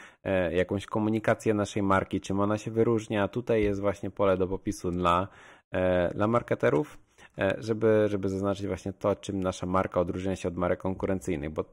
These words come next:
co też jest ważne, e, to według mnie w tej chwili, no, nie ma już też miejsca na to, żeby sprzedawać to samo, co inni, tylko pod, e, zarejestrowanym brandem.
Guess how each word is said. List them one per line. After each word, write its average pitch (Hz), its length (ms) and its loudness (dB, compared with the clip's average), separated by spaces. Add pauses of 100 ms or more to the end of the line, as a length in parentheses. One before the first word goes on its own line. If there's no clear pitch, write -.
co 127 160 0
też 123 220 -6
jest 101 140 -6
ważne, 104 420 0 (420)
e, 95 160 4
to 104 140 0
według 117 360 0
mnie 117 160 0
w - 60 -12
tej 117 180 -2
chwili, 110 380 -4
no, 104 440 2
nie 104 160 -2
ma 117 140 0
już 107 120 -4
też - 180 -12
miejsca 107 360 -2
na 104 140 0
to, 104 140 -4
żeby 95 260 -4
sprzedawać 104 460 -2
to 95 80 -8
samo, 107 260 -2
co 107 160 -2
inni, 107 220 0
tylko 101 260 -2
pod, 95 380 0
e, 95 100 2
zarejestrowanym 98 720 0
brandem. 104 440 0